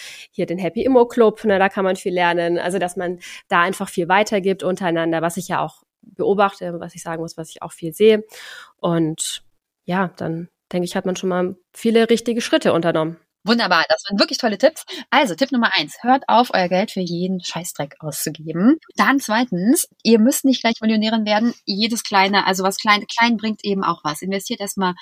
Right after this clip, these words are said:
Speaker 2: hundert Euro pro Monat oder irgendwie so. Guckt, was ihr investieren könnt. Das bringt auf jeden Fall auch schon was. Und Tipp Nummer drei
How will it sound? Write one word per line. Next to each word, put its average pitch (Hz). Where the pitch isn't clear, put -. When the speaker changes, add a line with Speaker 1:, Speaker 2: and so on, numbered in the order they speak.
Speaker 2:
hundert 269
Euro 196
pro -
Monat 185
oder 214
irgendwie 180
so. 160
Guckt, -
was 196
ihr 202
investieren 185
könnt. 175
Das 170
bringt 180
auf 165
jeden 180
Fall -
auch -
schon 208
was. 240
Und 226
Tipp -
Nummer 143
drei 254